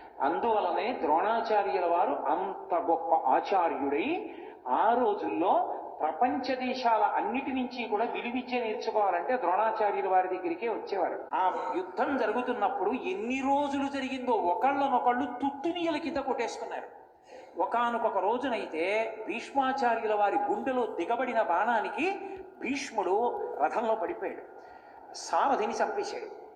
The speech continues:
పరశురాముడు. ఇక తర్వాత భీష్ముడు పడిపోవాలి. ఎంత స్వచ్ఛంద మరణం ఉన్నా ఇక లేవకుండా కొట్టేస్తాడు.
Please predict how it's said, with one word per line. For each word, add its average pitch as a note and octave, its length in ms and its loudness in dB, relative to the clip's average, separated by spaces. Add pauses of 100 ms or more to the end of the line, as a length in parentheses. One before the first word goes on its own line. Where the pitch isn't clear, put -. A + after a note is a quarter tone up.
పరశురాముడు. F3+ 800 0
ఇక G3 180 -6
తర్వాత B3 760 0
భీష్ముడు B3 380 -4
పడిపోవాలి. G#3+ 520 0 (720)
ఎంత F#3+ 300 0
స్వచ్ఛంద C4 540 0
మరణం B3 320 4
ఉన్నా A#3 160 2
ఇక B3 100 0
లేవకుండా A#3+ 640 4
కొట్టేస్తాడు. - 500 -4